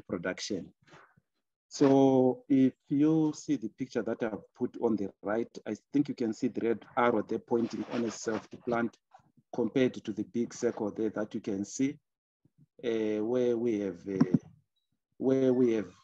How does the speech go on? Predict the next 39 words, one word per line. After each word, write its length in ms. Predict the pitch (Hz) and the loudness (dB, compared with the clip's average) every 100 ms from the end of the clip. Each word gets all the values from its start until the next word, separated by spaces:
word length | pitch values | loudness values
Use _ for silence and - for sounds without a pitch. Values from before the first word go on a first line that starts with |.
| _ _ _ _ _ _ _ - | _ _ _ _ _ _ _ -6
uh, 680 | 131 113 107 101 101 101 101 - _ - - | -2 0 0 -2 -4 -6 -8 -16 _ -8 0
that 200 | 127 120 | 0 2
hybrid, 480 | 123 120 110 104 | 0 0 -2 -4
which 160 | 113 110 | -4 -4
is 140 | 107 | -4
nice 320 | 107 117 117 110 | -2 -2 -2 -4
and 140 | 101 | -4
good 180 | 113 104 | -4 -4
looking 340 | 107 - 117 | -6 -2 -4
compared 440 | - 113 120 113 - | -2 -2 0 0 -2
to 60 | |
that 200 | 101 107 | -6 -6
sorry 320 | - 143 120 | -4 0 0
looking 420 | 110 110 - 107 98 - | 0 -4 -2 -4 -2 0
inbred 360 | 123 98 98 | 0 2 -2
line, 260 | 107 113 110 | 0 0 0
which 180 | 113 101 | -2 -4
is 100 | - | -8
down 300 | 104 104 98 | -4 -2 -2
there. 160 | 95 - - _ _ _ - | -2 -8 -20 _ _ _ -4
So 140 | 135 160 | 0 2
if 180 | 143 | 2
you 120 | 127 123 | 2 2
do 120 | 127 | 6
not, 360 | 131 131 - - - | 6 4 -2 -8 0
uh, 580 | 120 110 110 107 104 104 - | 4 4 4 2 0 -4 0
do 160 | 131 | 0
quality 320 | - 127 113 120 | 2 0 2 0
assurance 720 | 107 120 110 104 95 95 _ _ _ _ _ _ | 0 0 0 -2 -4 -10 _ _ _ _ _ _
downstream, 800 | 127 127 135 - 135 127 110 98 _ - | 4 6 4 2 2 2 2 -2 _ -4
you 100 | 113 | 0
might 240 | 123 120 | 0 0
have 160 | 120 101 | -2 -4
serious 300 | 117 110 101 | -2 -2 -2
problems. 500 | - - 120 104 - | 4 6 6 2 0
Sometimes 480 | 104 104 127 117 101 | -2 2 2 2 0
you 60 | |
might 220 | 107 101 123 | -2 2 2
not 240 | - | 0